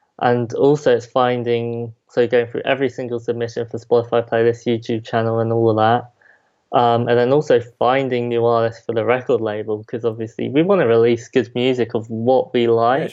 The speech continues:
Speaker 2: sure.
Speaker 1: And we wanna be able to share that with the world. So often it's just finding artists, so going on YouTube, Spotify, just seeing if there's anybody that we think,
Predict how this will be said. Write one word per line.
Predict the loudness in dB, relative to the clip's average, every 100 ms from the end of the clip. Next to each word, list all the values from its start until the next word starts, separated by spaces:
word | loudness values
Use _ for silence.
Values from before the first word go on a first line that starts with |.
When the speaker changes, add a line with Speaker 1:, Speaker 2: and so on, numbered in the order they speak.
| -10
Speaker 2:
sure. | -12 -12 -2
Speaker 1:
And |
we | 0
wanna | 2 2
be | 2 2
able | 2 0
to | -4
share | -2
that | -2 -2
with | -4
the | -4
world. | 0 2 0 -4
So | -4 -4 -6 -4
often | -2 0
it's | -4 -4
just | -8 -2
finding | 0 0 0 -2 0
artists, | 2 2 2 0 -4 _ _ -20 _ _ _
so | 0
going | 0 0 -2
on |
YouTube, | 0 -2 -2 -2 -4
Spotify, | -6 0 0 2 0 0 0
just | -4 -4
seeing | -6
if | -2
there's | 0 2
anybody | 2 -2 -2 0 0
that | -4 -2
we | -2 -2
think, | -6 -6 -8 -14